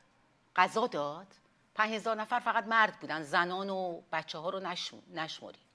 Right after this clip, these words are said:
مرد بودن پنج هزار نفر. اون پنج هزار نفر تمام آیات مسیح رو دیدن، معجزه‌های مسیح رو دیدن، ولی ترکش کردن. چه بسا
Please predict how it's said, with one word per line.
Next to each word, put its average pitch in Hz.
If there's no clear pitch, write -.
مرد 208
بودن 131
پنج 127
هزار 131
نفر. 123
اون 403
پنج 233
هزار 226
نفر 220
تمام 247
آیات 226
مسیح 208
رو 214
دیدن، 202
معجزه‌های 185
مسیح 175
رو 185
دیدن، 185
ولی 254
ترکش 247
کردن. 180
چه 339
بسا 269